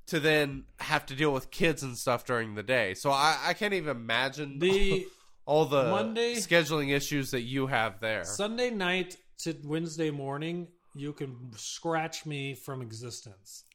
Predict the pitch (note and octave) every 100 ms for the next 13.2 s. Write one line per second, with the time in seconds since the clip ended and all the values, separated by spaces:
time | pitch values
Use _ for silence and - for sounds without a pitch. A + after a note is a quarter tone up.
0 | _ _ - C3 C#3+ B2+ C3 B2+ - -
1 | _ _ _ - - - D#3+ F3 F#3 F3+
2 | F3+ D#3 D#3+ E3 D#3+ C3 B2+ B2 A#2+ B2
3 | - - _ _ _ _ _ _ _ _
4 | _ C#3+ C#3+ E3 D#3+ - - D3+ D#3 C#3
5 | - - _ _ _ _ _ - - -
6 | _ _ _ _ _ _ _ _ _ _
7 | _ D3 C#3 C#3 C3+ C3+ C3+ C#3 C3+ A#2
8 | _ _ _ _ _ _ _ _ _ _
9 | _ C#3 C3+ C3+ C#3 D3+ D3 C#3+ C#3 C#3
10 | C#3 C#3+ D3 D#3 D3 C#3+ C#3 C3 - A#2+
11 | C#3 C3+ A#2+ A2 G#2+ G2 _ _ _ _
12 | _ _ _ _ _ _ - B2 B2+ A#2+
13 | A#2+ A2+